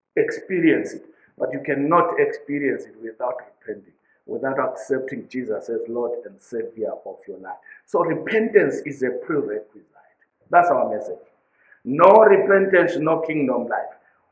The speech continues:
When they repent, we then teach them the kingdom life, and this is what is called discipleship.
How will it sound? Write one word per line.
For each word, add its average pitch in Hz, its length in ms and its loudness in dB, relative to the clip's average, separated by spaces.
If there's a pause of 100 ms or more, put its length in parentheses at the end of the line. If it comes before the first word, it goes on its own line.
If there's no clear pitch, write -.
(120)
When 185 520 6
they 185 200 10
repent, 175 640 8 (280)
we 156 240 -4
then 185 360 4
teach - 320 -12
them 139 280 6
the 131 60 -4
kingdom 120 600 -2
life, 117 460 -2 (260)
and 123 180 -8
this 139 220 -4
is 131 160 -10
what 127 260 -6
is 120 100 -12 (120)
called 123 340 -6 (180)
discipleship. - 1120 -10